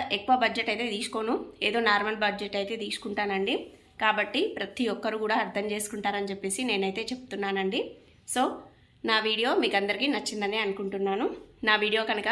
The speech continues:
మీకు అందరికీ నచ్చినట్లయితే ఖచ్చితంగా లైక్ చేసి మీ ఫ్రెండ్స్‌కి, ఫ్యామిలీ మెంబర్స్‌కి షేర్ చేయడం అస్సలు మర్చిపోకండి. ఇంకొక వీడియోతో మీ ముందుంటానండి. So మీరందరూ ఖచ్చితంగా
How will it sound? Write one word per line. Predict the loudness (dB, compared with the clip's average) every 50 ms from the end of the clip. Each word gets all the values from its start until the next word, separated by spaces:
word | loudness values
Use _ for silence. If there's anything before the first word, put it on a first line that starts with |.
| 2 2
మీకు | 2 2 0 0
అందరికీ | 0 0 -2 -2 -2 -2
నచ్చినట్లయితే | -2 -2 -2 -2 -2 -2 -2 -2 -4 -4 -2 -2 -2 -2 -2 -8 -14 -20 -20 -20 _ 2 2
ఖచ్చితంగా | 2 2 2 -2 -2 -2 0 0 2 2 2
లైక్ | 2 2 0 0 -2
చేసి | -2 0 0 0 -2 -2 -4 -8 -10 -4 -2
మీ | 0 0 2
ఫ్రెండ్స్‌కి, | 2 2 0 0 -2 -2 -2 2 2
ఫ్యామిలీ | 2 2 0 -2 -4 -2
మెంబర్స్‌కి | -2 -2 -2 -2 -2 -4 -4 -2
షేర్ | -2 -2 -2 -2
చేయడం | -2 -2 0 0 -2 -2 -6 -6
అస్సలు | -6 -4 -2 -2 -2 0 0 -2
మర్చిపోకండి. | -2 -2 -4 -4 -4 -4 -4 -2 0 0 2 2 0 -2 -4 -10 -18 -20 -20 -20 -20 -20 -20 -18 -4 0 0
ఇంకొక | 2 2 2 2 4 4 4 4 2 -4 -12 -18 -20 -20 -16 _ 0
వీడియోతో | 2 4 4 4 2 2 0 0 0 0
మీ | 0 0
ముందుంటానండి. | -2 -2 -2 -2 -2 -2 0 0 2 2 2 2 0 0 0 -2 -4 -10 -16 -20 -12 -6 -2
So | 0 0 0 0 -4 -6 0
మీరందరూ | 2 4 4 4 4 2 2 2 0
ఖచ్చితంగా | -2 -2 -2 -2 -2 0 2 2 2